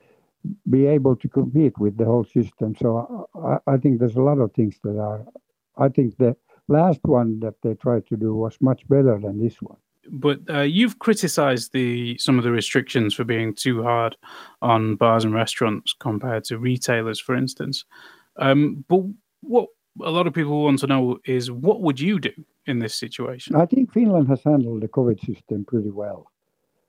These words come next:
Speaker 1: And I haven't criticized, uh,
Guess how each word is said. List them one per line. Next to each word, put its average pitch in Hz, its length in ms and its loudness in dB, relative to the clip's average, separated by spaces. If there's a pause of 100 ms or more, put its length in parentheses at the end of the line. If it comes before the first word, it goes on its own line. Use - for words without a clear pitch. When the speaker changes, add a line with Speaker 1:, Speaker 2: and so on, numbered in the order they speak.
(100)
Speaker 1:
And 123 140 2
I 143 120 4
haven't 175 280 2
criticized, 143 720 -2 (840)
uh, 123 240 -4